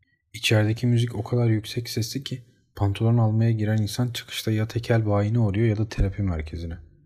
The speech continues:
Psikolojik açıdan amacı nedir? Saçma ve yüksek ses pop şarkılarla bizi düşünemez hale getirip cebimizdeki tüm parayı almaksa amaç, bu doğru bir yol değil ki. Bir kere yüksek ses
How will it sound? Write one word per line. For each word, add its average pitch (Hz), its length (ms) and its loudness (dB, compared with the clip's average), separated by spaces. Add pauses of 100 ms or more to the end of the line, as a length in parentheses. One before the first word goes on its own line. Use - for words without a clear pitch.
(400)
Psikolojik 107 480 2
açıdan 120 340 0
amacı 104 360 0
nedir? 90 380 -6 (180)
Saçma - 440 -2
ve 117 80 6
yüksek 113 360 0
ses 110 180 -2
pop - 240 -6
şarkılarla 107 560 0
bizi 101 180 -2
düşünemez 107 360 0
hale 98 220 0
getirip - 440 -8 (200)
cebimizdeki 107 560 0
tüm 113 180 -2
parayı 104 260 0
almaksa 110 380 -2
amaç, 107 320 -6
bu 101 120 -4
doğru 104 300 2
bir 113 40 2
yol 104 200 -2
değil 123 180 -4
ki. - 200 -12 (360)
Bir 107 100 -4
kere 147 200 4
yüksek 117 420 2
ses - 300 -4